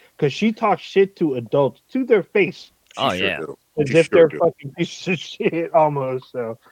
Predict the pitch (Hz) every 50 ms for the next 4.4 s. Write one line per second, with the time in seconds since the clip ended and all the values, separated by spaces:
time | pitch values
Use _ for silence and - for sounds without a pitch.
0 | _ _ _ _ - 143 139 170 175 175 170 - 131 135 139 135 220 143 - 214
1 | - 131 120 123 117 - 113 104 98 92 90 - _ _ _ - 185 180 175 165
2 | 190 202 185 - 185 175 165 170 170 170 165 160 156 151 135 147 135 123 - 139
3 | 135 127 - 127 117 107 101 101 95 - 120 120 - - 107 - - - - -
4 | - - _ - 95 92 95